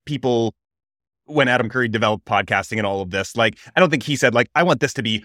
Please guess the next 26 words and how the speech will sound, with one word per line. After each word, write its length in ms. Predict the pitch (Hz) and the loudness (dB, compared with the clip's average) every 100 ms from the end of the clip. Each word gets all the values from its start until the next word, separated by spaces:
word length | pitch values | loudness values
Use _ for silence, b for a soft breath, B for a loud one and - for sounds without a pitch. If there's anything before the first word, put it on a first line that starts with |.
| _ | _
really 400 | 120 135 170 143 | -10 -2 0 0
hard 600 | 107 - 135 123 107 95 B B | -4 0 2 4 2 -2 B B
for 120 | - | -8
people 340 | 104 131 123 117 | -4 -4 -4 -6
to 80 | |
be 160 | 113 117 | -2 0
able 160 | 113 110 | 0 0
to, 100 | 120 | -4
like, 180 | 104 - | -4 -2
find 320 | 147 135 127 | 0 2 2
new 160 | 120 | 2
shows 340 | 110 131 117 113 | 2 2 2 2
and 80 | 107 | -2
all 60 | |
these 100 | 104 | -4
things." 140 | 104 101 | -4 0
That 120 | 233 | 2
wasn't, 200 | 175 147 | 2 2
like, 120 | 131 | 0
intentionally 440 | 110 143 135 113 | -2 -4 -4 -4
built 260 | 98 104 92 | -2 -2 2
in, 240 | 139 110 - B - | 2 2 -2 B -4
but 100 | 131 | 0
there 140 | 147 202 | 0 2
are 120 | 262 | 0
some 240 | 247 165 | 0 -2